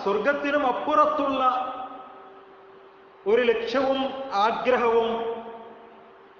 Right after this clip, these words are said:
സത്യവിശ്വാസിയുടെ മനസ്സിൽ എപ്പോഴും ഉണ്ടാവേണ്ടതുണ്ട്. അതെന്താണ് എന്ന് ചോദിച്ചാൽ,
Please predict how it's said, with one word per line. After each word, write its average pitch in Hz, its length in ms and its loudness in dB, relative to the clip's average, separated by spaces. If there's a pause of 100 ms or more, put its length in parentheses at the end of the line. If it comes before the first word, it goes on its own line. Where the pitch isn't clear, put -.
(240)
സത്യവിശ്വാസിയുടെ 240 960 2
മനസ്സിൽ 214 420 -2 (500)
എപ്പോഴും 220 500 2 (420)
ഉണ്ടാവേണ്ടതുണ്ട്. 180 920 0 (2000)
അതെന്താണ് 240 540 2
എന്ന് 285 200 0
ചോദിച്ചാൽ, 254 420 0